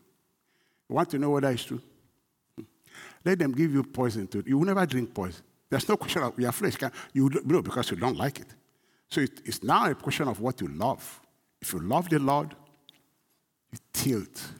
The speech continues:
and let him control. If you love the world, the world controls you. God has done his own. Make your choice. Let us pray. Precious Father, we just want to thank you again for what you are teaching us tonight.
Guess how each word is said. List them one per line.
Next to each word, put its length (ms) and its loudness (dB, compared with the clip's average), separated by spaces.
and 200 -4
let 200 0
him 100 -4
control. 420 -10
If 160 -10
you 60 -4
love 320 -2
the 80 0
world, 420 -2
the 80 -14
world 280 -8
controls 560 2
you. 60 -8
God 220 4
has 120 -2
done 180 -2
his 180 -6
own. 220 -4
Make 200 -6
your 80 -4
choice. 400 -14
Let 220 -6
us 120 -10
pray. 140 -20
Precious 300 2
Father, 240 2
we 100 0
just 220 0
want 160 0
to 80 -2
thank 340 -4
you 60 -2
again 320 -2
for 160 -8
what 260 -4
you 80 -4
are 40 -6
teaching 360 -4
us 140 -6
tonight. 320 -10